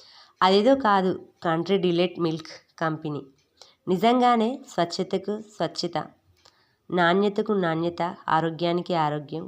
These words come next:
కమ్మనైన కంట్రీ డిలైట్ పాలు, ఈ స్వచ్ఛమైన గేదె పాలు. ఈ పాలు అక్కడ ఇక్కడ లభించవు.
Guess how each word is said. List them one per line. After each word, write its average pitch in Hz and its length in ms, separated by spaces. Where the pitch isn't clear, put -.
కమ్మనైన 175 540
కంట్రీ 165 440
డిలైట్ 151 380
పాలు, 139 300
ఈ 151 80
స్వచ్ఛమైన 165 640
గేదె 151 320
పాలు. 147 320
ఈ 220 80
పాలు 226 380
అక్కడ 208 280
ఇక్కడ 214 360
లభించవు. 180 640